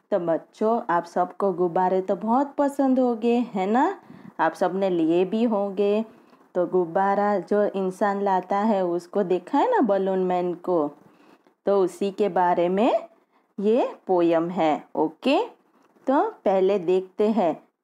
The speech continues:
कवि क्या कह रहा है यहाँ पे। Does a balloon man visit your market? क्या बलून मैन आपके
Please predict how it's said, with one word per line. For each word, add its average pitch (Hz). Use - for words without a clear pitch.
कवि 185
क्या 330
कह 330
रहा 277
है 254
यहाँ 226
पे। 285
Does 277
a 370
balloon 262
man 214
visit 190
your 294
market? 285
क्या 240
बलून 185
मैन 233
आपके 208